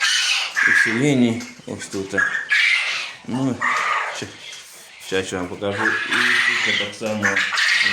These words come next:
виходить, теж стоїть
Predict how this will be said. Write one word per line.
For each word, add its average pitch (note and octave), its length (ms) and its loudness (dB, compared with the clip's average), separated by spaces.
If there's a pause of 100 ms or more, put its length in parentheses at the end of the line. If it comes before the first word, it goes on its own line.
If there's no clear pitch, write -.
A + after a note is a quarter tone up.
(120)
виходить, A2 720 -4
теж G#2+ 440 -4 (420)
стоїть G#2 460 -6